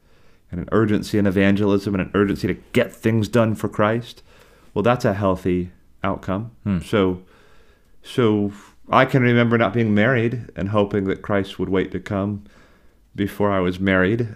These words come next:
Speaker 2: Mm-hmm.
Speaker 1: But there was also this trust that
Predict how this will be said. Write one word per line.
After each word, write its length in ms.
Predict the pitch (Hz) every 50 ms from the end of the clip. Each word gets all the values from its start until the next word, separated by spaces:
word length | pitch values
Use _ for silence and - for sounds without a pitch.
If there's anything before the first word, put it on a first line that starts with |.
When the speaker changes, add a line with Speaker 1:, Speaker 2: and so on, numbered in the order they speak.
| - -
Speaker 2:
Mm-hmm. 260 | 104 104 104 95 87 85 - - _ _ - -
Speaker 1:
But 200 | - 104 - -
there 100 | 120 107
was 120 | 104 104 110
also 260 | 107 101 98 - 104
this 220 | 95 101 101 -
trust 680 | - - - 147 127 110 107 113 117 - - - - - - -
that 320 | 92 101 98 95 - -